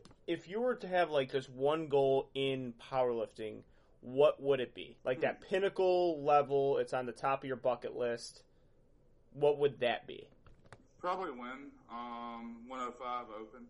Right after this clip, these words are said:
Speaker 1: Open
Speaker 2: Worlds.
Speaker 1: Open
Speaker 2: Uh,
Speaker 1: Worlds?
Speaker 2: Yeah.
Speaker 1: Okay. Yeah, that, uh, that's a pretty good one. Like, for mine, it was just to be ranked number one in the world for one day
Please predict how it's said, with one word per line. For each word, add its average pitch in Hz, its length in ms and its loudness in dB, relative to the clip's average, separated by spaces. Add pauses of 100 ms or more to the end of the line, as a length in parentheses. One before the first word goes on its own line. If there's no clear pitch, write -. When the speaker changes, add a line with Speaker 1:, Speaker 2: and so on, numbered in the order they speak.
(960)
Speaker 1:
Open 120 1000 -2
Speaker 2:
Worlds. - 320 -18 (840)
Speaker 1:
Open 131 260 4
Speaker 2:
Uh, 120 60 -4
Speaker 1:
Worlds? 135 360 0 (440)
Speaker 2:
Yeah. 113 260 -12 (260)
Speaker 1:
Okay. 123 280 2 (1200)
Yeah, 214 200 4 (460)
that, 135 220 6
uh, 151 240 6
that's 147 220 2
a - 40 -10
pretty 160 220 0
good 160 160 4
one. 123 220 -2 (220)
Like, 127 380 0
for 170 140 2
mine, 160 360 6
it 170 40 4
was 165 140 2
just 160 180 -2
to 147 60 -12
be 143 160 -4
ranked 135 380 -2
number 135 240 0
one 131 220 2
in 131 60 -2
the 127 80 -2
world 123 400 0
for 139 100 -2
one 120 460 -2
day 113 360 0